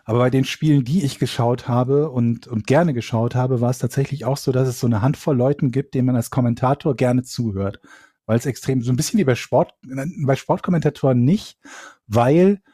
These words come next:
die E-Sports-Kommentatoren meistens die Kompetenz und den Unterhaltungswert besitzen. Also das hast du bei Sportkommentatoren selten, dass du beides hast.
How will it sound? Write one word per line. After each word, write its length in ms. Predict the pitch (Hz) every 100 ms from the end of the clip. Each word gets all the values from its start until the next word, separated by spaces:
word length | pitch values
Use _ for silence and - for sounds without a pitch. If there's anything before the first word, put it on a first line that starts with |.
| _ -
die 160 | 131
E-Sports-Kommentatoren 1040 | 170 - 185 180 - 165 160 151 - 160 151
meistens 520 | 139 151 - 151 -
die 120 | 135
Kompetenz 640 | - 160 147 - 156 151 -
und 220 | 175 190
den 100 | 117
Unterhaltungswert 760 | 101 98 98 98 101 - 101 -
besitzen. 420 | 95 - 98 -
Also 120 | 107
das 100 | 104
hast 160 | 135 -
du 40 |
bei 120 | 127 117
Sportkommentatoren 880 | - 135 - 151 127 127 131 123
selten, 320 | 110 120 - 104
dass 160 | -
du 60 | 104
beides 360 | 107 101 -
hast. 240 | 101 -